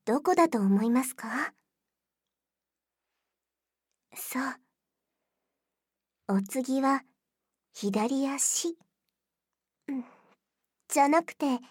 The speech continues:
右足です。これって一応、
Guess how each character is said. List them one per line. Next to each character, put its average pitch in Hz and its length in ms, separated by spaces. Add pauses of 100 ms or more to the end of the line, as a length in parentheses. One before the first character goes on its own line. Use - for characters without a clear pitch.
(680)
右 214 400
足 320 240
で 339 140
す。 - 180 (2250)
こ 240 160
れ 285 120
っ - 20
て 330 300
一 302 420
応、 320 220